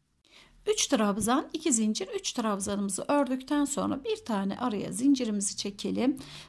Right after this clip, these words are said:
Tığımızın başını dolayarak saymaya başlayalım. Bir, iki, üç, dört,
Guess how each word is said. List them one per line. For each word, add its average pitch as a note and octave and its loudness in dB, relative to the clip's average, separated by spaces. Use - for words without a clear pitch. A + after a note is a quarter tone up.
Tığımızın F4 2
başını C#4 4
dolayarak C4+ 4
saymaya A#3+ 2
başlayalım. G3 0
Bir, - -2
iki, B3+ -4
üç, - -6
dört, B3+ -2